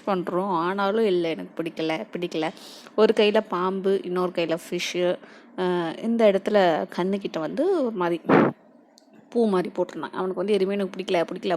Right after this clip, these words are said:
பிடிக்கலனா." ஆ, இந்த மாதிரி ஒரு கஸ்டமர் வந்து அந்த அக்காவே பார்த்துருக்க மாட்டாங்க. அதுக்கடுத்து யாழ், ஆ, யாழுக்கு வந்து ஸ்ட்ராபெரியும், ஆ, அப்புறம் கன்னத்துக்கிட்ட வந்து கொஞ்சம்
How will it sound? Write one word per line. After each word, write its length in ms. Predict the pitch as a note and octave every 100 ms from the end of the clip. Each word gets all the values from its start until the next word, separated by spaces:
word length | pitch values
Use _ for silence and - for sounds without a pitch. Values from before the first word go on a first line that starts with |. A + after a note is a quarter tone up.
| -
பிடிக்கலனா." 360 | F#3 F#3+ E3+ - - - - - A3
ஆ, 220 | G3 F#3
இந்த 200 | F3+ G#3+
மாதிரி 260 | A3 B3+ C4
ஒரு 720 | G3+ G3 F#3 F3+ F3+ A#2+ - - G3+
கஸ்டமர் 440 | G3+ A3+ G#3 F3+
வந்து 80 | G3
அந்த 180 | G3+ E3+
அக்காவே 240 | F#3 F#3
பார்த்துருக்க 300 | F3+ E3 - D#3
மாட்டாங்க. 400 | D#3+ C#3+ D3 G#3 -
அதுக்கடுத்து 380 | B3 B3+ G3 G3+
யாழ், 360 | A#3+ F#3+ D3 - -
ஆ, 340 | G3 F#3 F3+ E3+ D#3 D3+ - - - - - -
யாழுக்கு 380 | G#3 G#3+ C4 A#3+
வந்து 240 | G3 C4
ஸ்ட்ராபெரியும், 800 | - G#3+ E3 F3+ F3+ E3 F3 E4 C#5 -
ஆ, 280 | A#3 G#3+ G#3
அப்புறம் 300 | G3 G3+ F#3+
கன்னத்துக்கிட்ட 680 | G3 F#3 F#3 F#3 F3 - D#3
வந்து 260 | D#3 D#3+
கொஞ்சம் 680 | G3 F3 D#3+ D#3 D3 D3 D3